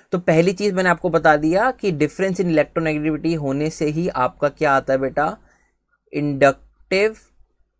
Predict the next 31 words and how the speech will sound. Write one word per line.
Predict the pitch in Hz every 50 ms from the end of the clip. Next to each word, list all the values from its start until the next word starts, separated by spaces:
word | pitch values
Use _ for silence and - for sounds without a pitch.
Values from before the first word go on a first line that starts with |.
| _ _ -
इफेक्ट | 160 147 - - - 165 160 196 214 - _ - - - _ _ _
आपका | 127 131 127 - _ - 165
लगता | 180 202 180 - - _ _ -
है। | - - - _ _ _ _ _ _ _ _ _ - _ _ _ _ - _ - _ _ _ _ _ _ _ _ _ _ - _ _ _ _ _ _ _ _ -
पहली | 147 151 170 175
बात | 175 170 170 - -
क्लियर | - 170 170 165
हो | 170
गई, | 160 175 180 196 - - _ _ _ _ _ _ _ _ _ _ _ _
क्लियर | - 185 196 196 190 180
वाली | 175 175 175
बात, | 165 165 175 208 - - - - - - - - - -
ठीक | 180 165 - -
है। | 226 247 - - - - - - -
यही | 147 170 175 233 269
बात | 214 214 190 196 185
फिर | - 214
मैंने | 190 202 196 196
आपको | 185 180 - 190
बताई | 175 185 - 185 175 190
कि | 196 208 220
इलेक्ट्रिक | 190 170 170 151 143 - - 185 180
इफेक्ट | 175 185 170 170 -
का | - 185 170
आने | 156 165 170
का | 170 175
रीज़न | 156 147 135 131 156 170 175
क्या | 170 185 180
है, | 180 208 226
क्योंकि | 233 - 185 156 160 165
यहाँ | 151 143 143 147 143